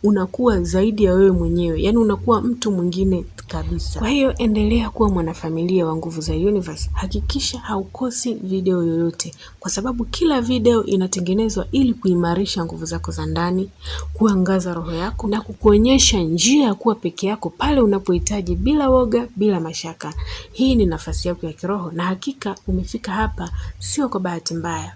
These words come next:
bali kwa kusudi maalum. Na kumbuka kwamba wewe ni wa thamani sana. Hapa duniani hakuna mtu mwingine kama wewe, na kamwe hatokuja kutokea tena mtu mwingine kama wewe. Kwa hiyo, jivunie kuwa wewe,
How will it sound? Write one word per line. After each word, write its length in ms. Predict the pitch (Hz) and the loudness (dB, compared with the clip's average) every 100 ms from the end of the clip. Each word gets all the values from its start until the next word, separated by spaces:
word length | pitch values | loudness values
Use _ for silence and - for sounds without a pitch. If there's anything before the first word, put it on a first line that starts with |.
| - | -6
bali 340 | 202 196 185 | -2 -2 -2
kwa 180 | 180 175 | -6 -8
kusudi 640 | 165 165 - 185 180 175 160 | -10 -10 -10 -6 -4 -4 -4
maalum. 680 | 170 165 165 165 160 160 196 | -4 -6 -6 -6 -8 -8 -6
Na 100 | 202 | -6
kumbuka 380 | 214 214 220 | -4 -4 -4
kwamba 420 | 190 170 160 165 165 - - | -2 0 0 -4 -10 -8 -6
wewe 360 | 180 202 202 185 | 2 4 4 4
ni 100 | 175 | 2
wa 100 | 170 | 0
thamani 420 | - 165 165 160 | 0 0 -2 -4
sana. 420 | - 160 156 151 - _ | -6 -6 -6 -10 -14 _
Hapa 300 | - 208 226 | -10 -4 0
duniani 580 | 190 190 196 190 175 170 _ | 2 4 4 2 0 -4 _
hakuna 540 | - 185 180 - 254 226 | -8 -6 -6 0 0 2
mtu 220 | 190 - | 0 0
mwingine 320 | 175 170 196 185 | -2 0 0 -2
kama 300 | 180 175 160 | -2 -2 -2
wewe, 340 | 160 156 151 - - - | -4 -6 -8 -14 -18 -6
na 100 | 185 | -4
kamwe 420 | 190 240 214 170 - - - | 0 0 0 -4 -10 -20 -18
hatokuja 600 | - 247 247 226 - 202 | -8 -6 -2 -2 0 0
kutokea 560 | 196 170 180 - 214 185 | 0 -4 -8 -4 -4 -4
tena 540 | - - 214 190 165 - | -6 -4 0 0 -2 -6
mtu 240 | 180 180 170 | -8 -6 -6
mwingine 360 | 165 170 170 | -6 -6 -6
kama 320 | 165 165 160 147 | -6 -8 -8 -8
wewe. 320 | 151 156 - - | -8 -6 -6 -6
Kwa 120 | 180 | -4
hiyo, 260 | 226 202 185 - - - | -2 -2 -4 -14 -18 -2
jivunie 580 | 214 202 220 240 269 240 | 2 2 2 2 2 -2
kuwa 300 | - 240 196 | -2 -2 0
wewe, 420 | 208 196 170 - | 2 0 -2 -8